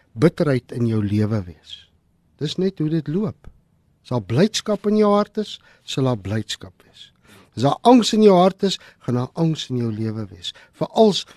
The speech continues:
jy gaan net bekommerd wees, "Wat as dit nou gebeur? Maar as ek hier om die hoek loop, wat gaan gebeur? As ek winkel toe gaan, wat gaan gebeur?" Die bekommernisse vat jy uit jou hart. En, en dis wat in jou hart is, maar as jy dit nie het in jou hart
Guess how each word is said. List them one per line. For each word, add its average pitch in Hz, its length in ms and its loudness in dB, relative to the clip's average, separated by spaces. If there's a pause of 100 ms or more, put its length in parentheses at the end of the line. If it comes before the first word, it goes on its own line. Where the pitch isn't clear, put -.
(280)
jy 135 140 2
gaan 170 160 2
net 208 160 2
bekommerd 175 500 -2
wees, 131 240 -2
"Wat 143 200 -4
as 175 140 -2
dit 143 220 -4
nou 160 120 -4
gebeur? 123 440 -4
Maar 139 160 -4
as 156 160 -4
ek - 80 -14
hier 180 100 2
om 175 60 2
die 170 120 6
hoek 170 220 4
loop, 156 180 2
wat 143 160 0
gaan 175 160 -2
gebeur? 131 340 -2
As 123 120 -6
ek 135 120 -8
winkel 170 320 -4
toe - 120 -18
gaan, 156 200 -4 (300)
wat 156 180 0
gaan 165 180 -8
gebeur?" 123 380 -12 (540)
Die 147 100 -6
bekommernisse 202 800 0
vat - 300 -8
jy 180 60 -6
uit 175 120 -8
jou 170 160 -2
hart. 151 220 -2 (600)
En, 139 200 -2
en 165 160 0
dis 180 200 2
wat 240 160 0
in 208 100 0
jou 196 160 4
hart 185 300 -4
is, - 80 -8
maar 143 160 -2
as 143 80 -6
jy 165 80 2
dit 165 180 -8
nie 196 120 -2 (160)
het 160 180 -6
in 170 140 -2
jou 139 160 -2
hart 117 200 -6